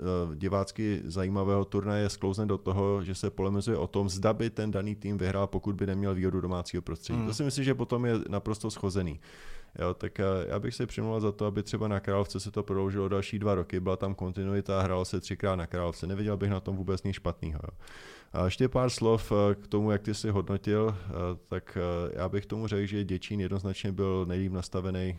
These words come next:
Speaker 1: eh, v hlavě. Určitě, eh, každou sekundu utkání nestrácel koncentraci a i když, eh, tým třeba jako Brno ve finále udělal comeback, eh, dali to na jednociferný rozdíl na devět, na osm bodů, tak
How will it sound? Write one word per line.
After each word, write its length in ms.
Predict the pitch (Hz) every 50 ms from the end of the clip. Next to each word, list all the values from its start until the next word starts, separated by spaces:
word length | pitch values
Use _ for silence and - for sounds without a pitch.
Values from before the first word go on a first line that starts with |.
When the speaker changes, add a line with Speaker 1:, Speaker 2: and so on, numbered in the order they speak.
| - -
Speaker 1:
eh, 180 | - - 85 85
v 40 | 82
hlavě. 280 | 90 82 82 80 73 - - - - - - - - - - - -
Určitě, 420 | - 92 95 - 127 117 - 127 120 120 120 120 107
eh, 40 | 69 78 82 71 87 85 71 - -
každou 440 | - 98 98 101 98 104 104 107 104
sekundu 480 | - - 104 98 - 107 107 107 104
utkání 760 | 82 85 - - 107 98 98 101 104 104 104 104 101 78 62 53 50
nestrácel 600 | 55 82 92 - - - 110 107 104 - 101 101
koncentraci 720 | - 95 90 98 - 104 98 - 101 101 - - 110 107
a 80 | 104 98
i 80 | 92 90
když, 340 | 90 101 101 - - -
eh, 40 | 101 90 90 87
tým 260 | 85 - - 92 95 95
třeba 220 | - 101 92 98
jako 200 | 95 - - 92
Brno 300 | 87 90 90 95 95 92 - -
ve 100 | - 92
finále 440 | - - 90 92 95 92 95 98 101
udělal 360 | 78 69 87 95 98 95 95
comeback, 480 | - - 90 92 87 95 95 95 - - -
eh, 40 | 98 85 87 87 85 87 85 69 60 71 62
dali 300 | 55 69 80 90 90 92
to 160 | 92 - 95 98
na 200 | 98 92 90 - - - - - - - - -
jednociferný 720 | - 82 90 95 98 - - 101 - - 98 95 104 101 92
rozdíl 500 | 87 87 82 87 87 92 95 95 92 87
na 120 | 87 85
devět, 320 | 82 95 92 92 95 90 -
na 80 | 87
osm 280 | 85 92 - - 107 98
bodů, 280 | 92 90 87 95 95
tak 220 | 92 - - 95